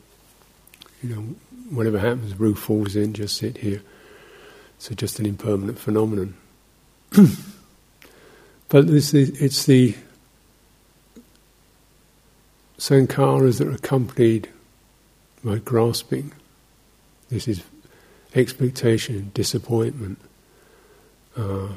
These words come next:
coming out of restlessness, coming out of negativity, coming out of,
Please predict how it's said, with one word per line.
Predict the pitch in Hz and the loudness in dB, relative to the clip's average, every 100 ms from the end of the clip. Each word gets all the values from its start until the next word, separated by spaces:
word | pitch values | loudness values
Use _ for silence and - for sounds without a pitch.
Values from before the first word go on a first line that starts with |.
| - | -6
coming | - 117 117 | 0 2 2
out | 113 | 2
of | 107 101 | 2 2
restlessness, | 113 - 110 - 101 90 85 - - - | 0 0 -6 -6 -10 -10 -14 -16 -18 -20
coming | - 120 107 107 | -8 -4 -2 0
out | 104 107 | 0 0
of | 107 | -4
negativity, | 101 104 104 - 123 110 107 101 92 95 | 0 -2 -2 -2 0 0 -4 -4 -6 -10
coming | - 101 104 101 | -12 -10 -8 -6
out | 104 101 | -4 -4
of, | 104 90 | -6 -10